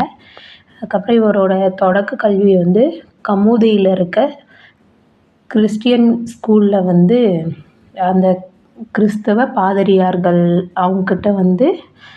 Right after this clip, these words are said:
தொடக்க கல்வியை கத்துக்குவாரு. பசுமலை உயர்நிலை பள்ளியில, ஐக்கிய கிறிஸ்தவ பள்ளியில, இதுலலாம் வந்து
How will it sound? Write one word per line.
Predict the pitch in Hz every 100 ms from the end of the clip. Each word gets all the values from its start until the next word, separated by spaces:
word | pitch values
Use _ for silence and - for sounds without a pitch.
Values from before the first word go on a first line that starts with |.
| _ -
தொடக்க | 202 202 208
கல்வியை | 190 185 185
கத்துக்குவாரு. | 180 175 175 180 170 175 233 302 - _ - - _ _ _
பசுமலை | 233 202 247 240 233 233
உயர்நிலை | 214 202 208 208 202 196
பள்ளியில, | 202 190 185 190 190 185 214 349 370 - _
ஐக்கிய | 220 202 208 214 240
கிறிஸ்தவ | 240 220 - 202 196 196 190
பள்ளியில, | 185 185 190 185 185 208 254 - _ _ -
இதுலலாம் | 208 190 196 196 196
வந்து | 202 185 196